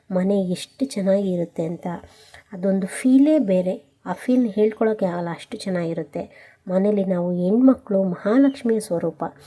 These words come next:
ನಾವು ಯಾರೇ ಮಾಡಲಿ ಬಿಡಲಿ, ನಾವಂತೂ ಈ ಕೆಲಸನ ಪ್ರತಿನಿತ್ಯ ಮಾಡಲೇಬೇಕು. ಅದರಿಂದ ನಮ್ಮ ಮನೆಯೂ ಚೆನ್ನ-, ಸಹ ಚೆನ್ನಾಗಿ ಬೆಳೆಯುತ್ತೆ, ನಾವು ಸಹ ಚೆನ್ನಾಗಿ ಬೆಳಿತೀವಿ. ನೀವು ಯಾವುದೇ ಪೂಜೆ ಮಾಡಿ ಬಿಡಿ,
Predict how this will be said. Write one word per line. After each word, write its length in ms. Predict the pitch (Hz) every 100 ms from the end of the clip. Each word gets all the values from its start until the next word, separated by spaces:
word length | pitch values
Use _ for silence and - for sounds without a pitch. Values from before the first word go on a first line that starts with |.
| - - _
ನಾವು 380 | 190 180 185 185
ಯಾರೇ 480 | 180 170 175 220 277
ಮಾಡಲಿ 460 | 226 180 202 226
ಬಿಡಲಿ, 400 | 208 185 180 175
ನಾವಂತೂ 760 | 175 180 180 196 240 214 214 277
ಈ 320 | 254 208 233
ಕೆಲಸನ 480 | 226 208 185 185 202 269 294 - - - -
ಪ್ರತಿನಿತ್ಯ 600 | 190 220 208 208 - 294
ಮಾಡಲೇಬೇಕು. 880 | 196 170 175 202 185 170 175 - - _ _ 240
ಅದರಿಂದ 300 | 180 202 196 190
ನಮ್ಮ 280 | 185 185 185
ಮನೆಯೂ 420 | 185 185 262 320
ಚೆನ್ನ-, 320 | - 220 208
ಸಹ 280 | 196 - 175 180
ಚೆನ್ನಾಗಿ 420 | 185 180 175 180
ಬೆಳೆಯುತ್ತೆ, 880 | 175 175 175 170 - 160 180 - - _ -
ನಾವು 420 | 190 196 269 302
ಸಹ 260 | 277 190 202
ಚೆನ್ನಾಗಿ 400 | 190 180 175 175
ಬೆಳಿತೀವಿ. 540 | 170 175 175 175 185 - _ _ _ _ _ _ _ 247
ನೀವು 200 | 233 240
ಯಾವುದೇ 460 | 220 196 240 277
ಪೂಜೆ 400 | 285 - 240 247
ಮಾಡಿ 460 | 240 208 190 202 220
ಬಿಡಿ, 360 | 185 185 185